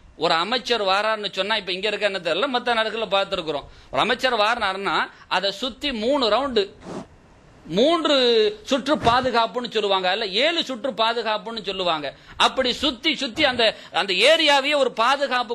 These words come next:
கொடுத்துட்டா, உள்ள யாரும் என்ன செய்ய இயலாது. அமைச்சர் நிக்கிற இடத்துல நேர போலீஸ்கள் நின்னுட்டு இருக்க மாட்டான், அங்க வந்து அவனுக்கு ஃப்ரீயா போயிட்டு வர்றதுக்கு வழி இருக்கணும். அப்போ பல ஒரு ரெண்டு, அஞ்சு கிலோமீட்டர் தாண்டி சுத்தி ஒரு பாதுகாப்பு கொடுத்துருவான், அப்போ உள்ள யாருமே நுழைய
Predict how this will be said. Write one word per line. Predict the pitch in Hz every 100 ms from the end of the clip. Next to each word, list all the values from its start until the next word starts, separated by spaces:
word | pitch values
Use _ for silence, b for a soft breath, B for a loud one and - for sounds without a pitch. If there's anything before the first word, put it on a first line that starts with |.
| 185
கொடுத்துட்டா, | 226 240 214 170 180 247 - b 196
உள்ள | 294 359 349
யாரும் | 277 277 262
என்ன | 254
செய்ய | 254 240
இயலாது. | 226 208 160 - - b 180
அமைச்சர் | 254 330 - 311 285
நிக்கிற | 220 285 269
இடத்துல | 269 269 269 262
நேர | 262 185
போலீஸ்கள் | 240 262 240 247 220
நின்னுட்டு | 220 202
இருக்க | 196 175 147
மாட்டான், | 117 107 - - - - -
அங்க | 190 262 311 294
வந்து | 302 247
அவனுக்கு | 247 294 254
ஃப்ரீயா | 214 254 277 254 233
போயிட்டு | 262 240
வர்றதுக்கு | 240 233 226 208
வழி | 220 214
இருக்கணும். | 165 143 - _ b b b
அப்போ | 202 294 220 240 - B B 131 -
பல | 175 247 320 247
ஒரு | 233 226 202 - - 214
ரெண்டு, | 254 214
அஞ்சு | 233 233
கிலோமீட்டர் | 240 294 294 294 269 -
தாண்டி | 233 320 330 294
சுத்தி | 262 190 311
ஒரு | 254 208
பாதுகாப்பு | 226 240 226 208 190
கொடுத்துருவான், | 190 165 170 143 - B 180
அப்போ | 349 302
உள்ள | 254 294 254
யாருமே | 254 269 285 294
நுழைய | 226 247